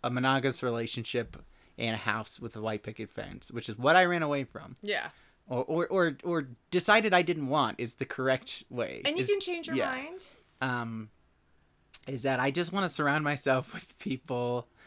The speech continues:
Speaker 1: like me, not who think like me necessarily,
Speaker 2: You don't wanna
Speaker 1: because
Speaker 2: hug
Speaker 1: like I said,
Speaker 2: box.
Speaker 1: don't wanna hug box, and I explained that
Speaker 2: Yep.
Speaker 1: term to Geisha right before we went on air, 'cause I don't rem-, oh, we were doing a mic test.
Speaker 2: Yeah.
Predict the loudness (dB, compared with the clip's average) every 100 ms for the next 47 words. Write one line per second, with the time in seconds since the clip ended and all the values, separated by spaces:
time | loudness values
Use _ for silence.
0 | -20 -20 _ 0 2 2 2 2 0 -2
1 | -2 -2 -2 -4 -4 -2 2 4 2 -2
2 | -2 -2 -6 -10 -8 -10 -12 -6 -2 -2
3 | -2 -2 -2 -4 -2 -2 0 0 0 0
4 | -2 -2 -2 -4 -2 -2 0 0 2 0
5 | 0 -2 -6 -6 -8 -6 -4 -2 0 2
6 | 4 6 6 4 0 -4 0 0 0 -2
7 | -2 -2 -2 -2 -2 -2 -2 -4 -4 -4
8 | -4 -4 -4 -6 -8 -8 -8 0 2 4
9 | 2 0 0 -4 -4 -6 -6 -4 -2 -2